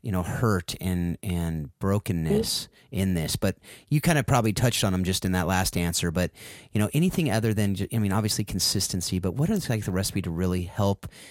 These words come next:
Speaker 1: and restore the victims, um, if in fact the prevention doesn't happen and in fact the families aren't strengthened, but they, and they've never really experienced family, but they're rescued out of this? How can you speak truth into that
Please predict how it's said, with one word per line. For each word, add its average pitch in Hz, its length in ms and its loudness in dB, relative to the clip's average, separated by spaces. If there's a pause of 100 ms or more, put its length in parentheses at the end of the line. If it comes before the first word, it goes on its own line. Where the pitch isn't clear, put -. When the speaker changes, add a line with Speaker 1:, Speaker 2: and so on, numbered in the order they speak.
(140)
Speaker 1:
and 101 120 0
restore 92 680 0
the 90 120 -8
victims, 85 680 -4 (340)
um, 90 480 -2
if 113 220 0
in 101 100 -4
fact 98 320 0
the 92 60 -6
prevention 92 500 -2
doesn't 87 240 -2
happen 85 400 -2
and 85 140 -4
in 90 140 -4
fact 87 320 -2
the 82 60 -8
families 90 380 -6
aren't 85 160 -6
strengthened, 80 400 -8
but 87 140 -6
they, 87 140 -4
and 92 120 -4
they've 85 160 -4
never 95 300 0
really 90 180 0
experienced 85 580 -6
family, 80 640 -6 (300)
but 92 140 -6
they're 98 100 0
rescued 98 420 0
out 90 220 2
of 87 80 -2
this? 76 420 -6 (500)
How 113 160 0
can 123 140 -2
you 104 80 2
speak - 320 -4
truth 92 300 -4
into 87 180 -2
that 76 320 -8